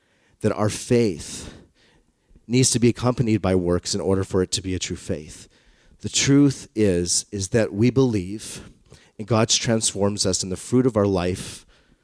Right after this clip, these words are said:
conforms to that of God. That we believe,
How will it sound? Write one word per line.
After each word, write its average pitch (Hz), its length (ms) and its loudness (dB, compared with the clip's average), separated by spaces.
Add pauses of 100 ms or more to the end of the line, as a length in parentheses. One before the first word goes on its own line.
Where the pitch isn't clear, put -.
(300)
conforms 107 440 -4
to 107 80 0
that 90 180 -2
of 87 120 -12
God. 76 340 -12 (440)
That 104 340 0
we 117 200 2
believe, 110 640 0